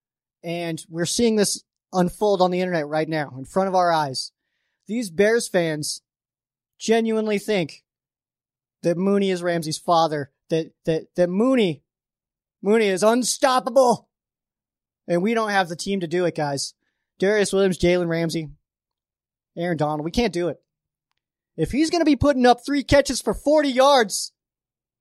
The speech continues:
how do you defend that? How do you defend that? So these Bears fans, guys, if you know a Bears fan who is,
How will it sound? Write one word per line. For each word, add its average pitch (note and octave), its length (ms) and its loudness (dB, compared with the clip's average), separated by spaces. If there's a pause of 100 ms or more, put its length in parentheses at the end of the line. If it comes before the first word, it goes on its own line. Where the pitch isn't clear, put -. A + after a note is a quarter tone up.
(260)
how A3 120 -4
do C4 60 -4
you C#4 120 -6
defend B3 320 -8
that? C3 120 -12 (720)
How G3 120 -8
do A#3+ 80 -8
you A#3+ 80 -8
defend F3+ 320 -10
that? B2+ 120 -12
So F#3 120 -12
these C4 160 -6
Bears A#3 300 0
fans, D3 260 -2
guys, C#3 300 -6 (440)
if F3 160 -6
you C#4+ 120 2
know C#4 200 4
a A3 60 2
Bears G#3 280 -2
fan C#3 280 -6 (1120)
who G3 220 0
is, F3 440 0